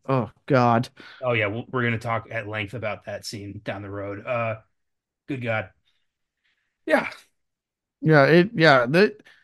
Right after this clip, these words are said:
Speaker 1: look, it, is it very inventive for the movie, the amount of different, like, cars, like, what each car function is that we see at least?
Speaker 2: Mm-hmm.
Speaker 1: Yeah, but my God, is it like, and again, I think this is Bong Joon-ho kind of doing his class critique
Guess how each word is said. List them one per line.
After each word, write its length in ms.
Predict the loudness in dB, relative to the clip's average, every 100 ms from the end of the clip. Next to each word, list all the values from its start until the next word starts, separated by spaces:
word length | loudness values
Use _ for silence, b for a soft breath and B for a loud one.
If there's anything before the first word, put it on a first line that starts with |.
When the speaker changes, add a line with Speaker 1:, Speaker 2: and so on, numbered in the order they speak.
| 0
Speaker 1:
look, 300 | 6 6 4 -4
it, 240 | -6 2
is 220 | 2 4
it 100 | 2
very 280 | 6 6 6
inventive 480 | 4 2 0 0 -2
for 100 | -2
the 120 | -2
movie, 340 | -2 -2 -2 -2
the 220 | -2 -2
amount 300 | -2 -2 -2
of 80 | -4
different, 300 | -4 -4 -4
like, 180 | -6 -6
cars, 480 | -4 -2 -2 -8 -12
like, 240 | -4 -4 -4
what 380 | -4 2 2 0
each 220 | -6 -2
car 200 | 0 0
function 460 | -2 -6 -4 -6
is 320 | -4 -4 -6 -4
that 140 | -4
we 140 | -2 -4
see 240 | -2 -2
at 100 | 0
least? 400 | -2 -4 -8 -14 b b
Speaker 2:
Mm-hmm. 200 | -12 -10 -12 _ 0
Speaker 1:
Yeah, 360 | 6 8 6
but 200 | 2 -4
my 240 | 0 0 2
God, 380 | 4 4 2 -2
is 160 | -6
it 120 | -4 -2
like, 300 | -4 -4 b b -6
and 100 | -2
again, 200 | 0 2
I 120 | 2
think 120 | 2
this 120 | 0
is 80 | -2
Bong 300 | -2 0 0
Joon-ho 520 | -4 -6 -2 -2 -2
kind 280 | -4 -6 -6
of 60 | -4
doing 220 | -2 0
his 200 | -2 -4
class 500 | -4 0 0 -2 -14 b b b b
critique 460 | -4 -4 0 0